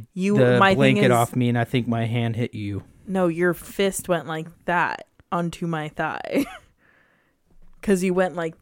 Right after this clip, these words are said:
Speaker 1: this, so your fist went like that. So I'm not saying, like, you, you know, you hurt me, but I'm saying,
Speaker 2: Nah.
Speaker 1: like, in a moment of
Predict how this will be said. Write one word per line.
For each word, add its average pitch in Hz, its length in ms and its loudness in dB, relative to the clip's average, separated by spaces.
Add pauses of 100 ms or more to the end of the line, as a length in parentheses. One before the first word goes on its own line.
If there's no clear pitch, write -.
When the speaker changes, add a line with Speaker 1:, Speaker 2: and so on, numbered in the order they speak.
(100)
Speaker 1:
this, - 420 -2
so - 140 -2
your 180 220 0
fist 180 260 -4
went 165 100 -2
like 165 140 -8
that. 156 260 -2
So 170 280 2 (540)
I'm 180 140 2
not 214 280 4
saying, 196 360 2
like, 165 260 -2
you, 165 300 -2
you 165 140 -6
know, 160 180 -4
you 170 300 -6
hurt 190 400 -2
me, 170 140 -4
but 165 120 0
I'm 160 140 -2
saying, 165 220 -2
Speaker 2:
Nah. 160 60 -6
Speaker 1:
like, 151 260 -8 (440)
in 220 220 6
a 214 40 4
moment 190 500 2
of 160 180 -4